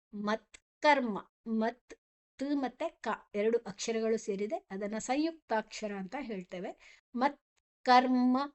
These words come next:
ಇಲ್ಲಿ ಕೂಡ ಹಾಗೆ ಅರ್ಕಾರ ಒತ್ತು ಮಾದ ನಂತರ ಇದೆ, ಅದನ್ನ, ಆ, ಅರ್ಕಾರದ ಉಚ್ಚಾರಣೆಯನ್ನ ಮಾದ ಮೊದಲೇ ಹೇಳ್ತೇವೆ. ಮತ್ಕರ್ಮ ಪರಮೋ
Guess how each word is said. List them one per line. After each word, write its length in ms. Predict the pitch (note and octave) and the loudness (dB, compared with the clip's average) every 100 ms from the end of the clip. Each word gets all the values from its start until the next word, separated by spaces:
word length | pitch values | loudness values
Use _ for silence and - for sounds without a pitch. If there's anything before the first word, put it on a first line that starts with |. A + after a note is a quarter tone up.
| - | -8
ಇಲ್ಲಿ 220 | A3+ A3+ | -4 -4
ಕೂಡ 260 | - G#3 G3 | -2 -4 -4
ಹಾಗೆ 320 | F#3 F3+ F3+ | -8 -8 -8
ಅರ್ಕಾರ 580 | - - F#3 F#3 A3+ A3 | -10 -10 -12 -8 -4 -4
ಒತ್ತು 360 | G3 G3 A#3+ | -4 -6 -6
ಮಾದ 280 | B3+ G3 G3 F#3 | -4 -4 -6 -8
ನಂತರ 340 | F#3 G#3 B3 | -8 -8 -6
ಇದೆ, 340 | A#3 F#3+ C4 - - - | -6 -4 -8 -12 -20 -10
ಅದನ್ನ, 320 | G3+ G3 G3+ D4 - _ _ | -6 -4 -6 -8 -14 _ _
ಆ, 40 | A#3+ G3 F#3+ F3+ | -6 -4 -4 -6
ಅರ್ಕಾರದ 540 | G3+ G3+ A3+ G#3 G3+ G3 | -10 -8 -6 -6 -4 -6
ಉಚ್ಚಾರಣೆಯನ್ನ 760 | A3 A3+ - C4+ B3+ G3+ F#3+ D4 D4 | -6 -6 -4 -4 -2 -4 -6 -8 -8
ಮಾದ 320 | G#3 F#3+ G3 | -8 -6 -6
ಮೊದಲೇ 360 | C4+ G3 F#3 C4 | -4 -6 -6 -8
ಹೇಳ್ತೇವೆ. 480 | C4 A3+ - D#3+ - - | -6 -8 -10 -12 -14 -10
ಮತ್ಕರ್ಮ 1120 | G#3 G3+ G#3 - _ - A#3+ A#3+ B3+ B3+ B3+ C#4 D4 _ _ _ - | -4 -2 -4 -8 _ -2 0 0 0 0 0 -2 -4 _ _ _ -2
ಪರಮೋ 1040 | A#3+ B3 B3+ C#4+ C4+ B3 B3+ B3+ B3+ B3+ | 4 6 8 8 8 8 8 8 6 2